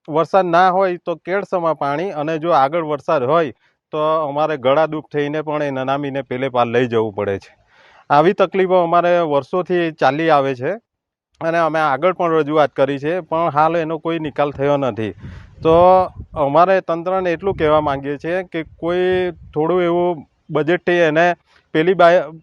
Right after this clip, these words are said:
પેલે પાર અમારા સમાજના નનામી લઈ જઈ શકે, અ, એવી કોઈ વ્યવસ્થા કરી આપે તો એમનો ખૂબ આભાર.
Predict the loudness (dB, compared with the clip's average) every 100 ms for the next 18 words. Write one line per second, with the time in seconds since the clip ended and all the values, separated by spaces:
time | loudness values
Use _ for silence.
0 | -16 -4 -2 -2 2 2 4 2 0 0
1 | -2 -6 -4 -2 0 0 -2 -4 -4 -2
2 | -2 -2 0 0 -2 -2 -4 0 0 0
3 | _ _ _ _ _ _ -12 2 4 4
4 | 2 _ -2 0 2 2 2 2 0 2
5 | -2 2 2 4 4 2 -4 -6 -12 -14
6 | _ _ _ _ _ -2 2 2 -2 _
7 | _ -10 -6 -4 -4 -6 -4 -2 -2 -4